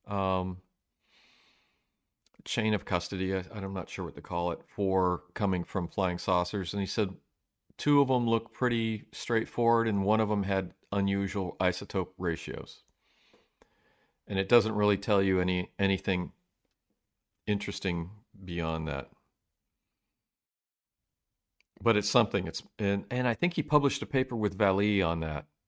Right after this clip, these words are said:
Maybe I'll take a look at, I'll see if I can take a look at that. So we'll do a rev-, so coming up in the future, we'll do a little bit of a review of this stuff.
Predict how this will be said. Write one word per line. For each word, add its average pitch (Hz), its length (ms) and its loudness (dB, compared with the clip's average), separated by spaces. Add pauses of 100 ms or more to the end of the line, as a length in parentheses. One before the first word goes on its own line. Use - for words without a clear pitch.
(140)
Maybe 120 180 -4
I'll 110 80 -2
take 107 200 -6
a 95 40 -2
look 87 160 -6
at, - 80 -14 (100)
I'll 104 100 0
see - 120 -4
if 143 80 2
I 107 60 2
can 85 80 -4
take 82 160 -6
a 80 60 -8
look 80 180 -10
at - 100 -14
that. 76 300 -4
So - 160 -10
we'll 101 100 -4
do 135 160 0
a 131 40 -2
rev-, 95 260 -6 (280)
so 95 200 -6
coming 151 320 0
up 117 160 2
in 113 60 -4
the 101 60 -2
future, 113 400 -4
we'll 98 280 -6
do 107 280 2
a - 20 4
little 107 260 0
bit 104 140 0
of 95 100 -2
a 95 40 0
review 90 600 2
of 78 100 -4
this 82 160 -10
stuff. 76 300 -8